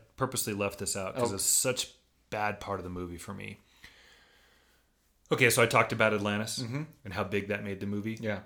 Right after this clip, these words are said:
Speaker 1: My biggest criticism on this film
Speaker 2: Mm-hmm.
Speaker 1: is that it pays no acknowledgement to geographical boundaries or location.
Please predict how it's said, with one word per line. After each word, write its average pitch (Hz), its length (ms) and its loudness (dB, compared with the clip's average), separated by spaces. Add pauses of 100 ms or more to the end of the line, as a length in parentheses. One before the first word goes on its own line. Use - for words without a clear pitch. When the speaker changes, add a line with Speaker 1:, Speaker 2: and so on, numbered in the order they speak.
(600)
Speaker 1:
My 123 160 4
biggest 127 380 2
criticism 113 580 0
on 101 140 2
this 92 180 -2
film 110 320 -6
Speaker 2:
Mm-hmm. 131 240 -8 (380)
Speaker 1:
is 101 220 -4
that 101 500 0
it 117 240 -2
pays 110 640 -2
no 110 260 0
acknowledgement 101 800 -4 (320)
to 120 80 -4
geographical 101 840 -2
boundaries 98 520 -2
or 92 100 -4
location. 90 640 -8